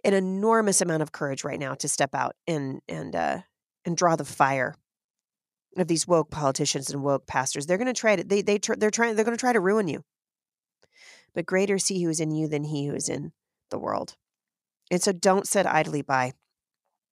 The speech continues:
You know, uh, read what Revelation has to say about cowardice, by the way. Woo, that'll preach. That will preach. I have time for one more.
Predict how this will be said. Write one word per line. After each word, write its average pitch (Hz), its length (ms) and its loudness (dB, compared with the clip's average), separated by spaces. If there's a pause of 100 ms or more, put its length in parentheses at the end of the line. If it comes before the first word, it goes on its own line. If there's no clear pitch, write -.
(180)
You 180 120 -2
know, 151 280 0
uh, 175 200 6
read 202 200 2
what 427 100 2
Revelation 202 440 4
has 156 200 0
to 139 80 -6
say 131 280 -2 (1040)
about 160 280 6
cowardice, 156 460 4
by 131 200 0
the 131 80 -2
way. 123 220 -4 (140)
Woo, 349 340 2 (180)
that'll 156 200 4
preach. - 420 -6 (520)
That 185 340 4 (440)
will 151 460 -2
preach. - 540 -10 (1000)
I - 80 -8
have - 120 -12
time 160 260 -8
for - 160 -14
one 160 280 -4
more. 131 260 -4